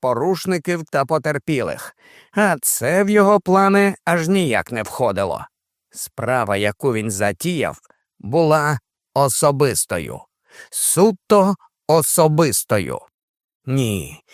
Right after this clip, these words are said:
єдиним гарним місцем для аварії лишалася привокзальна площа, і що ретельніше Корніліус продумував майбутню операцію, то бездоганнішою вона йому здавалася.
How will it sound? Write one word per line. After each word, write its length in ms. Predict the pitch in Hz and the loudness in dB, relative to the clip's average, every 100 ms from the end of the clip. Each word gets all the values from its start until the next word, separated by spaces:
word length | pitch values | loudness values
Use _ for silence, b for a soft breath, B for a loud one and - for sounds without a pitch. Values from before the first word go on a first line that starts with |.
| B B | B B
єдиним 680 | - 180 175 151 160 110 107 | -6 -2 -2 0 -2 0 -2
гарним 440 | 98 135 123 127 127 | 2 2 2 0 2
місцем 480 | 139 135 - 117 117 | 0 -2 -2 -2 0
для 120 | 113 | 2
аварії 680 | 104 127 180 180 180 170 127 | 2 2 2 2 2 2 -2
лишалася 920 | 104 131 139 - 180 175 165 143 160 147 | 0 2 2 0 -2 2 2 2 2 2
привокзальна 840 | - 131 123 120 110 127 156 147 143 | 2 2 2 0 0 2 2 2 0
площа, 640 | 151 170 131 - 98 65 - _ _ _ | 2 2 2 0 -4 -8 -16 _ _ _
і 160 | 135 127 | -8 -8
що 300 | - 127 123 | -4 -2 0
ретельніше 840 | 135 - 143 113 95 92 - 98 | -2 0 -2 0 -4 -8 -8 -6
Корніліус 760 | - 113 117 131 95 95 101 - | -2 -2 0 -2 -2 -4 -6 -10
продумував 800 | - 123 123 139 113 104 104 107 | -4 -2 2 2 2 -2 -2 0
майбутню 680 | 113 117 113 139 123 120 110 | -2 -2 2 0 0 -6 -4
операцію, 840 | 117 107 127 180 147 - 107 85 73 B B B - | -4 -2 0 0 -2 -4 -4 -6 -10 B B B -4
то 200 | 185 175 | -2 2
бездоганнішою 1300 | 165 160 131 143 127 175 170 175 165 - 175 170 | 2 2 2 0 4 2 2 0 -2 0 2 4
вона 260 | 156 131 123 | 4 2 2
йому 280 | 135 123 123 | 0 0 -4
здавалася. 760 | 113 117 117 107 87 - | 0 0 2 -2 -6 -10